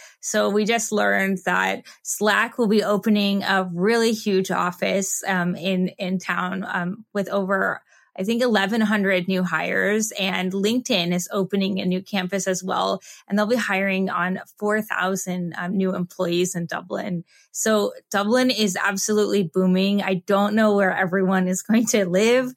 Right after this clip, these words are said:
um, that is going to be working at these big companies, but what we've seen, which is, I think, one of the most exciting outcomes of having so many of the,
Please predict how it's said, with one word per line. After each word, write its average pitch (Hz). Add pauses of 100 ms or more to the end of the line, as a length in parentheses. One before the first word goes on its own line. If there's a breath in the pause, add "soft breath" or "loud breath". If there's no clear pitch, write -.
(260 loud breath)
um, 202
that 190
is 190
going 202
to 190
be 180
working 214
at 202
these 208
big 196
companies, 196 (260 loud breath)
but 190
what 190
we've 196
seen, 220
which 190
is, 175
I 202
think, 214
one 185
of 196
the 190 (160)
most 185
exciting 190
outcomes 175
of 185 (220 soft breath)
having 196
so 196
many 185
of 190
the, 180